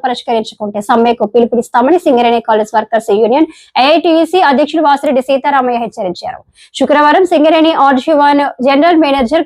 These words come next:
కార్యాలయం వద్ద జరిగిన ధర్నా కార్యక్రమంలో పాల్గొని మాట్లాడుతూ, సింగరేణిలో గత పది సంవత్సరాలుగా కార్మికుల సమస్యల పరిష్కారం కాలేదని, ఏఐటీయూసీ సింగరేణిలో గుర్తింపు సంఘంగా గెలిచిన తర్వాత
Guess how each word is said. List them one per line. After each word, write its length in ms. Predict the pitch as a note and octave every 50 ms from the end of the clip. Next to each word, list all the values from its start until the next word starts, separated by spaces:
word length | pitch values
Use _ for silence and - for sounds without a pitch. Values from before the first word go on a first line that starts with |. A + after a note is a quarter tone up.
| -
కార్యాలయం 460 | C#4 B3 B3 B3+ B3+ B3+ B3 A#3+ A#3+ A3+
వద్ద 280 | A3+ G#3+ G#3+ G#3 G3+ G3+ G#3
జరిగిన 260 | A3+ G#3+ G#3+ G#3+ G#3+
ధర్నా 340 | G3+ F#3+ B3 A#3+ A#3 C4+ E4
కార్యక్రమంలో 520 | D#4 D4+ C#4 C4+ C4 C4+ C#4+ C#4 C#4+ D#4+ D#4+ -
పాల్గొని 320 | D4+ C#4 B3+ A3 A3+ A3 A3
మాట్లాడుతూ, 600 | A3 A3 A3 - A3 G#3+ - - C4 A3 E3+ - _ _ _ _ _ _ _ _ _ _ - - _ -
సింగరేణిలో 640 | - - E4 D#4+ D#4+ F#4+ F4+ F4+ E4+ E4+ D#4 D#4 D#4 C#4+ C#4+ C#4
గత 60 | C4+ C#4+ C4+ C#4
పది 160 | C4 C4+ D#4+
సంవత్సరాలుగా 640 | - E4 C#4 C#4 C#4 - - D#4 C#4 C#4 B3+ D#4+ F4
కార్మికుల 520 | F4 F4 C#4+ C4+ C#4+ D4+ F4 E4 E4 D#4
సమస్యల 400 | C#4 - D4+ C#4 C4 - - C4
పరిష్కారం 520 | B3+ - B3+ B3 A#3+ - - C#4+ C4 B3+ B3
కాలేదని, 560 | - C4 B3 B3 B3 B3 C4+ C4+ D4 E4+ F4 - _ _ _ _ -
ఏఐటీయూసీ 640 | B3 C#4 D#4+ F#4 G4 E4 F#4 F4 E4+ E4+ E4 E4+ D#4+
సింగరేణిలో 520 | - E4 C#4+ C#4+ D4+ D4+ D4+ D4 C#4+ C#4+ C#4
గుర్తింపు 420 | A#3+ C4+ C4+ C4 - D#4+ C#4+ D4
సంఘంగా 420 | C4+ D4 C4+ B3+ C4 B3+ B3+ B3+
గెలిచిన 380 | B3 A3+ A#3+ A#3+ B3 B3 D4+ D#4+
తర్వాత 540 | C#4 C#4 B3 A#3 A#3+ C4 B3+ D#4 D#4+ F#4+